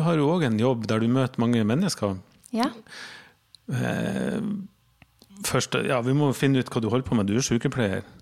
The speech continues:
Speaker 2: Ja. <laughs> Jeg er sykepleier og jobber til vanlig på, em, Diakonhjemmet sykehus. Og der jobber jeg med eldre mennesker som har pådratt seg brudd. Ja.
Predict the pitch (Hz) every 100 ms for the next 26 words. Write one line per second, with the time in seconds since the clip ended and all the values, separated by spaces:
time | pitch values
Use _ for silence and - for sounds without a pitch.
0 | _ 233 269 269 - - 294 277 113 185
1 | 170 156 226 240 226 208 190 196 233 226
2 | 220 214 214 214 202 190 190 185 214 202
3 | 185 185 196 - 202 190 190 190 190 190
4 | 190 190 185 185 - 339 233 208 202 196
5 | 196 190 190 202 196 269 427 - - -
6 | - - - - - 254 240 214 208 208
7 | 208 214 233 214 208 254 339 202 190 190
8 | 190 190 - - - - - _ - -
9 | 233 233 233 214 202 208 233 220 - -
10 | 185 185 180 - _ _ - - - -
11 | - - 208